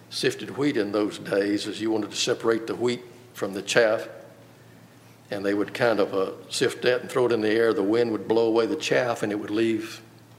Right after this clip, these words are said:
the wheat, the, the kernel there. And so Satan is wanting to sift Peter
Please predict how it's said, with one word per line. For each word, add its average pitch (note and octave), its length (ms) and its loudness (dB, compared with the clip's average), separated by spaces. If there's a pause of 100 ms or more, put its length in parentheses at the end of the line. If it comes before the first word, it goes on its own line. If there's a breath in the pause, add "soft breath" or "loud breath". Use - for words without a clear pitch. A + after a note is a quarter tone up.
(140)
the - 80 -4
wheat, E3 220 2 (800)
the, F#2+ 60 -12
the - 160 -12
kernel F#2 420 -2
there. F#2 240 -12 (920 loud breath)
And A2 200 -6
so G#2 460 2
Satan - 440 -2
is A2 140 -2
wanting A#2 280 0
to A#2 120 -6
sift - 640 -4 (440)
Peter A2+ 420 2